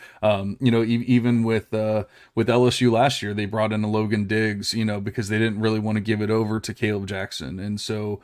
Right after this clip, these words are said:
um, you know, Jackson has the, the size, the athleticism, I believe, you know, like, he, at least in a small sample, he showed, you know, he has that burst and speed and everything.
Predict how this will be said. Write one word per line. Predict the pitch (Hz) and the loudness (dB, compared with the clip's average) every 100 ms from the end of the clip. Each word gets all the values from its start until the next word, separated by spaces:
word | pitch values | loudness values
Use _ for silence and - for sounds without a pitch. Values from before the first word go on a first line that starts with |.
| _ _ - | _ _ -6
um, | 107 101 98 - _ - | -4 -2 -4 -10 _ -8
you | |
know, | 107 | -8
Jackson | 95 110 117 - 120 | -6 -4 -4 -2 -2
has | 107 107 104 101 | -2 -2 -2 -6
the, | - 107 95 78 | -6 -6 -6 -8
the | 101 | -8
size, | 101 120 123 135 139 151 135 | -4 2 4 4 2 0 -2
the | - 101 | -2 -4
athleticism, | 92 113 135 135 151 143 147 | -4 -2 0 0 -2 -2 0
I | 120 | 0
believe, | 110 113 131 156 143 | 0 2 2 0 -4
you | 127 120 | 0 2
know, | |
like, | 110 113 | 0 -2
he, | 120 104 | -2 -2
at | 117 | 2
least | 123 - - | 2 0 0
in | 120 | 0
a | 110 | 0
small | - 120 113 | 0 -2 -2
sample, | - 113 127 104 98 | -2 -2 -2 -2 -6
he | 107 | -6
showed, | - 117 117 110 104 - - _ | -6 -2 2 2 -2 -10 -18 _
you | 110 | -6
know, | |
he | 107 | -4
has | 98 107 107 | 0 0 0
that | 113 98 | -2 -2
burst | 107 104 - | -4 -6 -6
and | 101 | -8
speed | - 113 120 | -4 0 0
and | 107 | 0
everything. | 101 101 - 104 101 | -4 -6 -6 -6 -6